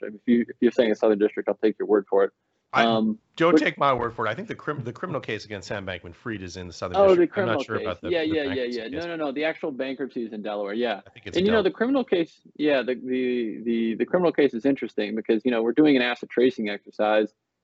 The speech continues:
Speaker 1: and it was interesting, super interesting. Remember, in, in F T X, uh, the shares of, um, of, um,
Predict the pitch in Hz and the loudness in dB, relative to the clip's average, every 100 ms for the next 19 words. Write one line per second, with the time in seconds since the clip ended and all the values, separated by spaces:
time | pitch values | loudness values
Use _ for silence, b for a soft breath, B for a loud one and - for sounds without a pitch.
0 | - 110 113 113 104 123 120 - 196 208 | -10 -4 -2 -2 2 0 0 0 0 2
1 | 131 - 98 98 98 - 117 190 123 110 | 0 0 -8 -8 -12 -2 0 4 2 0
2 | - - 104 104 131 139 135 - 135 143 | -8 -8 -6 -2 2 4 2 2 2 2
3 | 147 147 143 139 - _ _ _ _ - | 2 2 2 0 -6 _ _ _ _ -6
4 | 120 117 110 104 117 113 - 156 160 147 | -4 -2 -6 -4 -4 -4 -2 2 4 2
5 | 131 117 113 110 - _ - 117 110 107 | 0 0 0 -4 -10 _ -12 -6 -4 -4
6 | 104 104 - _ _ _ - 110 110 107 | -6 -8 -10 _ _ _ -4 0 2 0
7 | 113 _ 113 110 107 104 107 101 98 | -10 _ -8 -6 -6 -4 -4 -6 -8